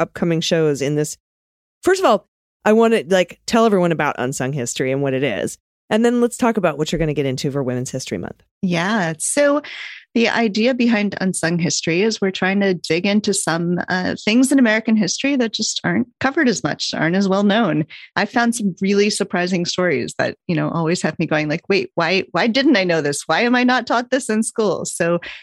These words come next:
Speaker 2: that's what I do. And I am not a historian. I am somebody who likes to talk to people. <laughs> So every episode has somebody on it, uh, who knows a lot more history than I do. So I interview, uh,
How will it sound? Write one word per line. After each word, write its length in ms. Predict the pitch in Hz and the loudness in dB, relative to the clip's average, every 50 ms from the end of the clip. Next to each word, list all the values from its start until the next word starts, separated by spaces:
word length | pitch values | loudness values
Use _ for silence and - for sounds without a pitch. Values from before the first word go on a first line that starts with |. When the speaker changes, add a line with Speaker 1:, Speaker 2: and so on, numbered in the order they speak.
| - - | -4 0
Speaker 2:
that's 300 | 247 277 254 - - - | 0 0 0 -2 -2 0
what 100 | 240 247 | 0 2
I 100 | 247 233 | 2 2
do. 360 | 226 247 311 359 311 170 156 - - | 2 2 2 2 2 2 2 0 0
And 360 | 180 196 190 180 185 190 180 - - - - | -2 -2 0 0 0 0 0 -2 -4 -4 -2
I 500 | 185 196 196 196 202 196 202 196 180 - | -2 0 0 0 0 0 0 0 0 -2
am 240 | - 185 180 175 175 | -2 0 0 2 2
not 220 | 175 175 156 156 190 | 2 2 2 2 2
a 60 | 240 | 2
historian. 720 | 233 208 202 - - 175 160 156 160 170 247 277 277 302 - | 2 2 0 0 -2 -2 0 0 0 2 2 2 2 0 0
I 100 | - 156 | -2 -2
am 220 | - 156 151 160 | -2 -2 -2 -2
somebody 280 | 156 - 160 165 156 165 | -2 -2 -2 0 0 0
who 80 | 170 160 | 0 0
likes 220 | 170 160 - - | 0 -2 -2 -4
to 100 | - - | -6 -4
talk 240 | - - 185 - - | -2 -2 -2 -2 -4
to 80 | - - | -6 -4
people. 360 | - - 165 - - 220 330 - - - | -2 -4 -2 0 0 0 0 0 2 2
<laughs> 100 | 277 269 | 2 2
So 680 | - - - 277 269 240 - 262 226 226 254 - - - - - - - - 370 349 311 - 185 | 2 0 -2 -2 -2 0 2 2 2 2 2 0 -2 -2 -2 -2 0 0 2 2 0 0 -2 -2
every 320 | 185 190 190 185 202 196 190 | 0 0 0 2 2 2 2
episode 460 | 175 175 185 185 - 180 175 175 208 | 0 -2 -2 -2 0 0 0 0 0
has 300 | 185 196 170 165 151 - | 0 0 0 -2 -4 -6
somebody 480 | - - 175 170 165 170 165 160 - - | -6 -4 -2 -2 0 0 0 0 -2 -2
on 180 | - 165 156 165 | -2 -2 0 0
it, 260 | 165 160 - - - - - - | 0 -2 -4 -6 -10 -8 -6 -4
uh, 220 | 160 151 - - - - 185 175 | -4 -4 -4 -6 -6 -6 -4 -2
who 80 | 196 | 0
knows 380 | 180 170 160 160 156 - - - | 0 0 0 -2 -2 -4 -6 -6
a 100 | - 165 | -6 -4
lot 240 | 165 170 160 - - | -4 -4 -4 -4 -4
more 120 | - 151 151 | -4 -4 -4
history 400 | - 180 156 - - 190 175 170 | -4 -4 -4 -2 -2 -2 -2 0
than 160 | 185 175 - | 0 0 0
I 160 | - 160 160 | 0 -2 -2
do. 260 | 156 - 202 277 392 | -2 0 0 0 0
So 260 | 370 - - - - | -2 -2 -4 -4 -4
I 120 | 151 160 160 | -2 -4 -4
interview, 720 | - 151 - - - 151 - - 156 156 160 160 - - - - | -4 -4 -4 -4 -4 -4 -4 -2 -2 0 0 -2 -4 -4 -4 -4
uh, 120 | - - | -4 -4